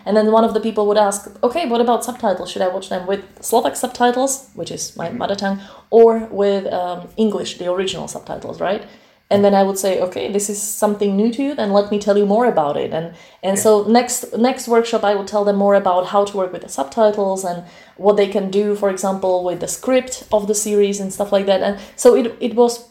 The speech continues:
Speaker 1: mm, it, it kept prolonging and prolonging the whole
Speaker 2: Mm.
Speaker 1: workshop. And now I know that people are interested in this particular thing in more detail. And it's not
Speaker 2: Mm.
Speaker 1: enough to just tell them, "Okay, watch some series."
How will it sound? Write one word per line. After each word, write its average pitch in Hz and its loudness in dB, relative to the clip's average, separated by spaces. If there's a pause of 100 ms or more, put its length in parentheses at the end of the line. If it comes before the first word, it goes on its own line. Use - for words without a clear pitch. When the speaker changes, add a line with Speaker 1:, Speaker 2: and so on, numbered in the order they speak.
(120)
Speaker 1:
mm, 208 -6
it, 208 -2
it 226 -6
kept 233 -4
prolonging 220 4
and 190 -6
prolonging 202 -2 (540)
the 202 -2
whole 208 6
Speaker 2:
Mm. 202 4
Speaker 1:
workshop. 226 -2
And 190 -4
now 202 2
I 196 2
know 196 0
that 190 0
people 233 0
are 185 4
interested 202 -4
in 185 -10
this 214 0
particular 202 -2
thing 190 -6
in 180 -8
more 202 0
detail. 196 -6 (460)
And 190 -2
it's 196 -2
not 208 4
Speaker 2:
Mm. 202 6
Speaker 1:
enough 202 -4
to 202 -6
just 185 -4
tell 180 -4
them, 180 -2
"Okay, 165 -6
watch 165 -10
some 165 -12
series." - -14